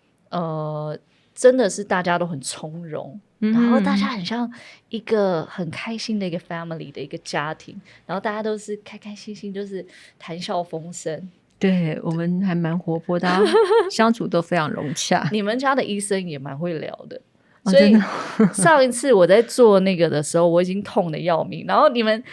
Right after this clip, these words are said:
Speaker 1: 你们一家，就是感觉很像一家子，然后就一个，一个摸我的手，然后医生也在跟我聊天，然后那个另外又说：“你会不会还 OK？”就 <laughs>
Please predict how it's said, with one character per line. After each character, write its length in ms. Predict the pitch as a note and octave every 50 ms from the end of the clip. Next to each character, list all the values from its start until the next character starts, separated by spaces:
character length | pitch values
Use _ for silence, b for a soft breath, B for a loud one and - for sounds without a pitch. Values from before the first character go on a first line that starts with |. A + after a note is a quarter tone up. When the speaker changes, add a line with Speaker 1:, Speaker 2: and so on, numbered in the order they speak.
| B B B
Speaker 1:
你 140 | - A3 A3
们 180 | A3+ B3 A#3+ -
一 100 | E4+ E4
家， 320 | E4 - D4 B3 B3+ C4+
就 180 | C#4+ - D4+ D#4
是 120 | D4 C#4
感 180 | - F3+ E3 E3
觉 100 | - F#3
很 60 | F#3
像 200 | E3+ B3 A#3+ A#3
一 60 | B3+
家 320 | A#3 - - G#3 F#3 F#3 G3+
子， 160 | G3 - -
然 100 | E3 D#3+
后 60 | F3+ G#3+
就 100 | B3 C4 B3+ -
一 80 | A#3 A3+
个， 140 | B3 A#3 A#3+ B B
一 80 | - B3+
个 160 | C4 C4 C4 C4 A#3
摸 240 | A3+ A#3 B3 B3+
我 140 | B3 A#3 F3+
的 120 | D#3 D3+ C#3
手， 340 | - - - - D#3+ D3+
然 100 | - -
后 220 | G3+ A#3 A3+ G#3+ B B B B _ _ _ -
医 120 | G#3 G#3+
生 180 | G#3 - A3 G3
也 100 | D#3+ D3+
在 140 | E3+ F#3+
跟 160 | G3+ - G3 F3
我 100 | D#3+ D3
聊 220 | - - D3 D3+
天， 320 | - - - F#3 F3 E3+
然 160 | E3+ E3+ D3+ E3
后 300 | G3 G3+ G3 F#3+ - - -
那 120 | - G#3
个 200 | F3+ F#3 F3+ E3+ E3+
另 160 | G3 G#3+ G#3+
外 120 | A3 G#3
又 120 | G3 G3+ G#3+
说 160 | G#3 C4 C4
：“你 180 | B3+ A#3+ A3+ A#3
会 140 | - D#4 D#4
不 0 |
会 60 | D4
还 220 | C4+ - - A#3+ -
OK？” 320 | - B3+ C4+ - C#4+ C4+
就 120 | - - F4
<laughs> 60 | -